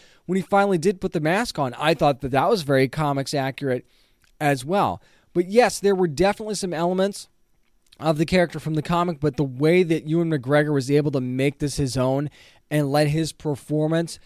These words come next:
just speak for itself, that says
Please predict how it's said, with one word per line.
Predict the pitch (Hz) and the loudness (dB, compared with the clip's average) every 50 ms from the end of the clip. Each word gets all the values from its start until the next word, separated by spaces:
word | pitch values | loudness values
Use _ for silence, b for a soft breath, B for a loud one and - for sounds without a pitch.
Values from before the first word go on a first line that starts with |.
| b b b _ | b b b _
just | - 160 147 - - - - | -4 -4 -2 -4 -6 -8 -8
speak | - - - 165 180 175 - | -8 -2 0 2 2 0 0
for | - - 170 165 | -4 -2 -2 0
itself, | 160 - - - 170 160 160 165 175 175 - _ _ _ _ _ _ - | -2 -2 -4 -4 -2 -2 0 0 -2 -4 -6 _ _ _ _ _ _ -16
that | 113 117 120 143 160 165 170 - - | -14 -4 2 2 2 2 2 -2 -6
says | - - 160 165 156 147 143 131 - | -10 -4 0 0 2 2 0 -2 -6